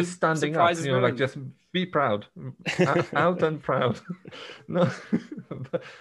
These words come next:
Speaker 1: but, you know, like, it, like, but, but then again, like, this, this whole experiment, like, the M C U sort of, I, I can't, I, I keep calling it an experiment because this is something that has not be-, had not, not been done before successfully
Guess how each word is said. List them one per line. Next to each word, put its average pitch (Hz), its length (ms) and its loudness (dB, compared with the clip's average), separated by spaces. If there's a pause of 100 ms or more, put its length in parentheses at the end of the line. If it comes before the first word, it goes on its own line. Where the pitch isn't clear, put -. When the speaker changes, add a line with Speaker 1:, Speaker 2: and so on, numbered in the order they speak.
Speaker 1:
but, 151 160 0
you 185 80 4
know, 151 140 4
like, 135 160 2
it, 165 140 -2
like, 156 280 -2
but, 151 360 -2
but 156 140 -2
then 175 160 2
again, 123 440 -2 (120)
like, 127 180 -10
this, 147 260 -6
this 131 200 -8
whole - 220 -4
experiment, 117 580 -6
like, 113 160 -12
the 117 160 -6
M 131 160 0
C 127 180 -12
U 123 240 -4
sort 113 200 -4
of, 110 180 -6 (1900)
I, 117 80 -6 (140)
I 127 40 -6
can't, 165 260 -8
I, 131 180 4
I 135 80 2
keep 160 220 -6
calling 135 240 -2
it 104 40 -8
an 120 100 -4
experiment 113 540 -2
because 107 220 -8
this 113 180 -4
is 117 80 -10
something 113 220 -4
that - 140 -4
has 113 200 -4
not 117 260 2
be-, 107 100 -8
had 123 180 2
not, 131 160 2
not 123 200 4
been 113 140 0
done 107 160 2
before 131 500 2
successfully 113 640 -2